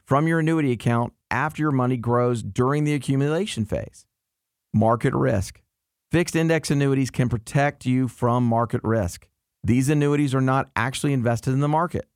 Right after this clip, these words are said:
They are only tied to a specific market index. This means that you enjoy all the benefits of your market index when it performs well, but you are not exposed to any of the market risks should your index perform poorly. You will either make money or remain flat.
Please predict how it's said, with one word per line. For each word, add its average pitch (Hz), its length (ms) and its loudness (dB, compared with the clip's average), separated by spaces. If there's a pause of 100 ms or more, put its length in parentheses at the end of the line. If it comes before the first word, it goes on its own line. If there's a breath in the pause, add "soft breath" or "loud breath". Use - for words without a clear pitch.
(160)
They 117 100 4
are 123 120 2
only 156 220 0
tied 135 340 0
to 131 100 0
a 123 80 0
specific 131 560 -2
market 117 360 0
index. 143 580 -4 (260)
This 123 220 2
means 135 240 2
that 135 100 0
you 135 120 2
enjoy 127 340 2 (100)
all 135 240 2
the 156 80 0
benefits 127 560 0 (100)
of 117 200 2
your 123 140 2
market 123 360 0
index 107 640 -2
when 120 200 2
it 135 140 -2
performs 120 460 0
well, 120 480 0 (160)
but 120 200 0
you 147 100 2
are 139 60 0
not 156 240 0
exposed 120 440 -2
to 127 140 0 (100)
any 180 300 0
of 135 100 -2
the 117 80 0
market 113 400 0
risks 101 580 -4
should 151 400 0
your 143 220 0
index 110 460 -2
perform 117 480 -4
poorly. 165 500 -6 (360)
You 113 100 2
will 139 120 0
either 151 240 2
make 135 280 0
money 156 420 0
or 127 160 0
remain 123 400 0
flat. 123 400 -2